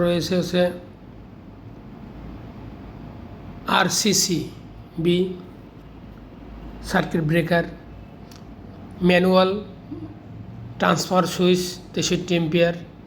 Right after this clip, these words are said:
তারপর লাস্টে রয়েছে, এটি দেখতে পাচ্ছেন, ডুয়েল পাওয়ার অটোমেটিক ট্রান্সফার সুইচ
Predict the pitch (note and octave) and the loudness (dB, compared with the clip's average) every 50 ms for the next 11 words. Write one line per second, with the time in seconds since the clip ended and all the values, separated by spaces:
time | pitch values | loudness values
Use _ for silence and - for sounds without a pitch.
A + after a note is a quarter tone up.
0 | - - - - - - - - - - - - - - - - - - - - | -18 -18 -18 -18 -18 -18 -18 -20 -20 -20 -18 -18 -16 -14 -14 -14 -14 -14 -16 -14
1 | - - - - - - - - - - E3+ D#3+ D#3 F3 F3 E3+ E3 E3 D#3+ - | -14 -14 -14 -12 -12 -12 -12 -10 -4 0 0 2 4 4 4 4 4 4 2 2
2 | - - G3+ F#3 F#3 F3+ F3+ F3+ - - F#3 F3+ F#3 F#3 A#3 C4+ - - - - | 2 2 4 6 6 8 6 6 4 4 4 4 2 2 -2 -6 -10 -14 -18 -18
3 | - - - - - - - - F3 E3 D#3+ F3 E3 F3 D#3+ E3+ - F3+ F3+ E3+ | -20 -18 -18 -18 -20 -18 -6 -4 -2 2 2 4 4 4 2 4 6 6 6 6
4 | F3 - - F#3+ F#3+ G3 G3 - - - - - - - - - - - - - | 4 2 2 2 2 2 0 -6 -10 -14 -18 -20 -20 -20 -20 -20 -20 -20 -20 -20
5 | - - - - - F3 D3+ D#3 F3+ F3+ F3+ F3+ F3+ F3+ F3+ F3+ E3+ F3 F3+ F3 | -20 -20 -20 -8 -4 -2 2 6 6 8 8 8 6 4 4 6 6 6 6 6
6 | E3 D3+ F3 F3 F3 D3+ F#3+ F3+ - - - G3 E3+ E3+ D3+ - - F3 E3 D3+ | 4 4 2 2 2 2 2 0 0 0 0 0 0 2 0 0 0 -2 -2 -2
7 | - E3+ F3 F#3 F3+ F3+ | -2 0 0 0 0 0